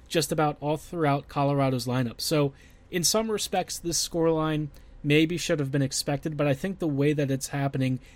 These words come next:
after Winnipeg gave us a pretty decent first period is just really disappointing and stupid.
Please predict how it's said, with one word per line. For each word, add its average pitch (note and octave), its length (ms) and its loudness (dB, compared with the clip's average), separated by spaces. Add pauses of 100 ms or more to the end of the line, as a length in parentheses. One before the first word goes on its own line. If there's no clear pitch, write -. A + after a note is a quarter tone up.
(140)
after D#3 300 0
Winnipeg D#3 460 0
gave C#3+ 180 4
us D3 140 -2
a C#3+ 60 -4
pretty E3+ 280 -6
decent D#3 320 -4
first C3 280 -6
period C3+ 400 0 (300)
is D3+ 220 4
just - 280 -4
really D3+ 260 2
disappointing D#3 760 -2
and D3 160 -6
stupid. D3+ 440 2